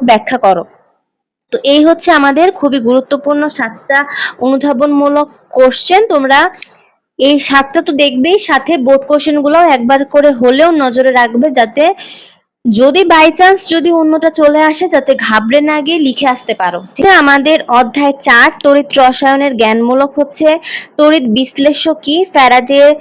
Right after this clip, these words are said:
তড়িৎ বিশ্লেষণের প্রথম সূত্রটি লিখো, তড়িৎ রাসায়নিক তুল্যাঙ্ক কি, তড়িৎ রাসায়নিক সারি কি, কোষের তড়িৎ চালক বল বা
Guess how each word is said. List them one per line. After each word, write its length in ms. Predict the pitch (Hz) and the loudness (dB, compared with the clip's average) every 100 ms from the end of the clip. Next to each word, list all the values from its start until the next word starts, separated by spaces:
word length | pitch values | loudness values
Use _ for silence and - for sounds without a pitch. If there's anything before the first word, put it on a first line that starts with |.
| - - _ - | -6 -20 _ 2
তড়িৎ 280 | 294 320 269 226 | 4 4 0 -2
বিশ্লেষণের 680 | 254 - 285 294 277 294 294 | -2 0 0 2 0 0 0
প্রথম 280 | 262 247 302 311 | 0 0 0 -2
সূত্রটি 500 | 302 262 - 269 285 247 | -2 -4 -6 -6 -4 -4
লিখো, 280 | 208 - 311 466 - - - | -4 0 0 0 -6 -16 -2
তড়িৎ 280 | 285 302 294 285 | 2 2 2 0
রাসায়নিক 420 | 262 294 294 302 | 2 0 -2 -4
তুল্যাঙ্ক 440 | 277 277 269 269 269 269 | -2 -2 0 -2 -2 -6
কি, 120 | - 302 311 | -4 -4 0
তড়িৎ 280 | 277 262 254 254 | 0 0 0 0
রাসায়নিক 480 | 247 269 262 262 254 - | 0 0 -2 -2 -4 -2
সারি 280 | 254 277 294 - | 0 0 -2 -6
কি, 100 | 160 - - - - _ | -10 -10 -16 -16 -18 _
কোষের 460 | 302 320 311 349 359 370 359 _ - | 0 0 2 0 0 -2 -10 _ -2
তড়িৎ 280 | 311 359 392 | 0 2 0
চালক 260 | 392 349 311 247 | 2 2 2 0
বল 180 | 220 240 320 233 | 2 4 2 2
বা 120 | 214 | 4